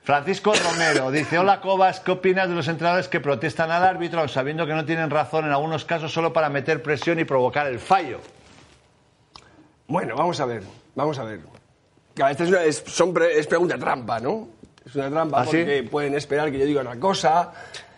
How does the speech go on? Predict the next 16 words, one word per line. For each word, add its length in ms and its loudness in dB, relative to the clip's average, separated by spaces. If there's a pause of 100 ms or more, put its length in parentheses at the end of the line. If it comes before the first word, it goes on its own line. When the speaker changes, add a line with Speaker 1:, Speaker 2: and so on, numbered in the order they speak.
(360)
Speaker 2:
que 380 6
Speaker 1:
O 60 8
sea, 100 4
¿tú 40 2
Speaker 2:
hablemos 300 4 (100)
Speaker 1:
crees 40 -4
que 100 6
Speaker 2:
de 160 0
Speaker 1:
Francisco 380 -2
Romero 460 2
va 100 4
a 60 0
cazarte 460 0
o 80 -4
qué? 180 -4
Speaker 2:
No, 380 2